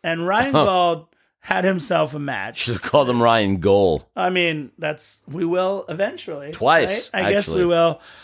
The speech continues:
Speaker 1: Uh, no, no, no. Brian White got the first one. And, uh, it was assisted by Christian Dahomey. One hour in,
Speaker 2: Hey, hey,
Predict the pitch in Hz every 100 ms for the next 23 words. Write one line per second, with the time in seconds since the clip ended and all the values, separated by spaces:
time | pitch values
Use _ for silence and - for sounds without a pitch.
0 | - - 185 190 190 254 269 214 190 -
1 | 208 233 214 202 175 170 160 151 156 -
2 | 135 113 117 _ _ 185 165 160 156 160
3 | 156 156 156 151 151 175 175 156 160 214
4 | 202 208 175 170 165 185 160 175 170 175
5 | 175 170 - - - _ - 175 214 302
6 | 320 285 277 254 220 196 151